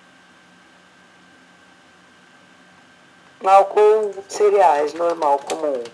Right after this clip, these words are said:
noventa e poucos, noventa e seis, se eu não me engano. Aí, a Elias ajuda, noventa e seis,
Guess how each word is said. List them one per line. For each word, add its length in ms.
noventa 400
e 40
poucos, 680
noventa 340
e 80
seis, 340
se 100
eu 40
não 80
me 100
engano. 400
Aí, 260
a 140
Elias 760
ajuda, 480
noventa 460
e 60
seis, 580